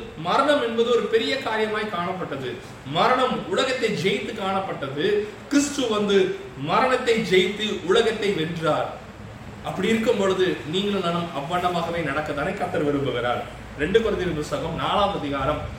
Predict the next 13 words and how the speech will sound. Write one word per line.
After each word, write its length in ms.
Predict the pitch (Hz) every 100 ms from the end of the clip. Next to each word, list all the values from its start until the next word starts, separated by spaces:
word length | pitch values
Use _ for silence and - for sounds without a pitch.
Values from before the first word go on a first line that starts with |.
| - - 143
எட்டு 240 | 156 -
ஒன்பது 280 | 208 190 208
சொல்லுகிறது, 500 | 160 151 151 151 139 135 208 214 - - - -
"நாங்கள் 340 | 214 254 220 202
எப்பக்கத்திலும் 760 | 208 - 294 294 285 277 233
நெருக்கப்பட்டும் 680 | 226 226 233 208 - 185 156 - - 135
ஒடுங்கி 320 | 151 185 233
போவதில்லை, 640 | 196 202 190 185 160 156 143 131 - - - - - - - - - -
கலக்கமடைந்தும் 800 | 160 165 175 175 170 185 190 220 214 - - -
மன 260 | 156 247 277
முடிவு 320 | 233 220 214
அடைவதில்லை, 520 | 180 180 151 143 139 113 - - - - - - -
துன்பப்படுத்தப்பட்டும் 1000 | 254 269 285 262 254 226 208 - 220 151